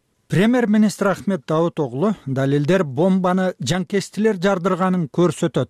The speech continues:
деп, кандуу булоондо курман болгондорду эскерип, өлкө үч күн аза күтөөрүн жарыя кылган ишемби күнү.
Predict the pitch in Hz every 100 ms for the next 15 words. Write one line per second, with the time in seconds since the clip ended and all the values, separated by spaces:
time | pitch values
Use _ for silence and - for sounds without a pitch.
0 | _ 139 202 - _ - - _ 151 170
1 | 165 202 190 208 208 196 - 208 202 196
2 | 196 190 196 185 185 175 202 175 - 143
3 | 120 - _ _ - - 233 185 180 -
4 | 180 190 190 - - 196 226 - 202 190
5 | 160 170 - - 151 143 139 139 180 185
6 | - 120 104 165 156 143 - 123 123 143
7 | 147 - - - - 165 123 117 - 117